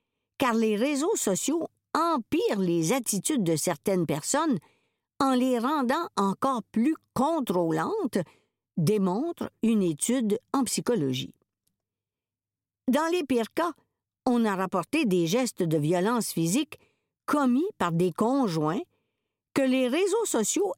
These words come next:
avaient poussés à l'extrême. Explique Sarafina Metellus. La chercheuse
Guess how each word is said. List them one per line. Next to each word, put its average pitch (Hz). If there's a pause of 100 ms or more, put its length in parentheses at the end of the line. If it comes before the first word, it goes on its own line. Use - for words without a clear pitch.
avaient 202
poussés 302
à 196
l'extrême. 147 (880)
Explique 202 (600)
Sarafina 285 (140)
Metellus. 180 (1700)
La 240
chercheuse 233